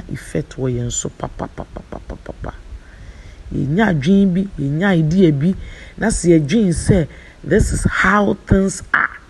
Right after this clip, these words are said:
but it may be wrong na, ɛnya effect wɔ yɛn so bebree. Nti me nua bɛrima, sesa w'adwene about your wife. Sesa w'adwene about nneɛma bi a wodwen fa maa ho.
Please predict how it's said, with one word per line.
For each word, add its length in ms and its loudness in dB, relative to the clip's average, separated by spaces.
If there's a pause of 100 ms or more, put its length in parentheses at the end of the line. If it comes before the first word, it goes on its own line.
(680)
but 140 -8 (100)
it 180 -6
may 180 2
be 160 0
wrong 320 0 (140)
na, 140 -4 (580)
ɛnya 360 -4 (100)
effect 440 -6
wɔ 180 -4
yɛn 100 -8
so 160 -8
bebree. 480 -2 (2250)
Nti 200 -14
me 120 -2
nua 240 -2
bɛrima, 400 -2 (760)
sesa 400 0
w'adwene 480 -2 (580)
about 360 -12
your 100 -8
wife. 480 -12 (540)
Sesa 340 0
w'adwene 540 -2 (360)
about 300 -10
nneɛma 460 -4
bi 80 -4
a 80 -4
wodwen 380 0
fa 200 -6
maa 300 -8
ho. 180 -12